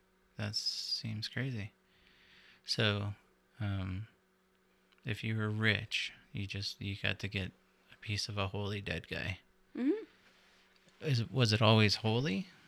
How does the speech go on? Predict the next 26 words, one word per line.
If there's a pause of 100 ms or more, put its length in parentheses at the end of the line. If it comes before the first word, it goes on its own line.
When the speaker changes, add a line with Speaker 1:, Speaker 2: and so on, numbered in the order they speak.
(200)
Speaker 2:
Yeah,
it
was
all, (100)
always. (800)
Speaker 1:
There
was
no,
like,
Satanist
stuff? (400)
Speaker 2:
Uh, (140)
not,
not
that
I
found.
<laughs>
Speaker 1:
Yeah. (480)
I
bet
you
there
is,
though. (140)
Speaker 2:
Probably.